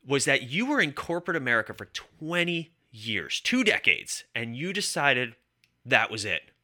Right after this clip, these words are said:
So can you tell our listeners, 'cause more, mostly 'cause I'm curious, you know,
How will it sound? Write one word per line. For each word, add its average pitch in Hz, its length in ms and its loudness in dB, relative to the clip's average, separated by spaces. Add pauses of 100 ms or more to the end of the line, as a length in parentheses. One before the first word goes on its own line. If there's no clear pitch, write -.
(120)
So 120 220 -2
can 131 220 -6
you 180 100 -4
tell 220 200 -4
our 156 120 2
listeners, 131 380 -2
'cause 127 180 -2 (180)
more, 156 220 0 (120)
mostly 156 240 -2
'cause 98 120 -4
I'm 120 220 6
curious, 151 540 0
you 113 80 -2
know, 95 180 0